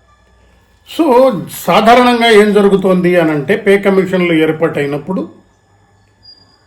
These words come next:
ఐదు నెలలకో ఆరు నెలల తర్వాతో వేతన సంఘం ఇంటీరియం డ-, రిలీఫ్ ఇమ్మని ప్రకటన చేయటం, లేకపోతే మధ్యంతర నివేదిక కేంద్ర ప్రభుత్వానికి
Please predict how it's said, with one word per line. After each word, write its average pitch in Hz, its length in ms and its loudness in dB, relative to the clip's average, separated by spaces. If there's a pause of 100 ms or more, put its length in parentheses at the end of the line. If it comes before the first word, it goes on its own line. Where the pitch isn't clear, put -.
(1300)
ఐదు 202 200 4
నెలలకో 190 420 2
ఆరు 190 320 4
నెలల 185 260 2
తర్వాతో 160 760 -4 (1600)
వేతన 202 360 2
సంఘం 202 380 4
ఇంటీరియం 208 440 2
డ-, 196 220 0
రిలీఫ్ 175 580 0
ఇమ్మని 156 540 -4 (1080)
ప్రకటన 180 400 0 (100)
చేయటం, 156 320 -2
లేకపోతే 165 460 -2
మధ్యంతర 165 540 0
నివేదిక 151 500 -4 (420)
కేంద్ర 175 280 2
ప్రభుత్వానికి 143 960 -4